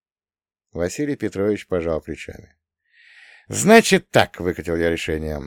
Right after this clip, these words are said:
«В кинопрокат пусть идёт, как Тарковский хочет. Мне, пожалуйста, копию вот с этой сценой в Хрущёвск пришлите. Я до поры до времени на полочке подержу, а потом покажу по телеку, так сказать,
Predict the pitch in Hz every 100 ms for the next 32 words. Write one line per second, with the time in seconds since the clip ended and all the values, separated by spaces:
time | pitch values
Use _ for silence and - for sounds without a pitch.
0 | - - - - 196 180 175 180 214 220
1 | 214 - 160 185 - 143 139 190 185 -
2 | 160 - - 117 - 120 104 - 104 -
3 | - - _ _ _ - - - - 147
4 | 226 226 190 170 165 - 156 165 202 196
5 | 196 175 160 - - 156 180 160 - 123
6 | 120 127 135 135 _ - - - 185 -
7 | - 92 - - 95 - 92 - 92 _
8 | - - - 139 147 214 196 160 175 180
9 | 165 170 190 202 165 147 151 175 - 87
10 | 80 - - 82 87 82 85 82 - -
11 | - 143 180 196 214 - 165 175 160 165
12 | 160 151 196 185 160 151 147 147 - 156
13 | 165 -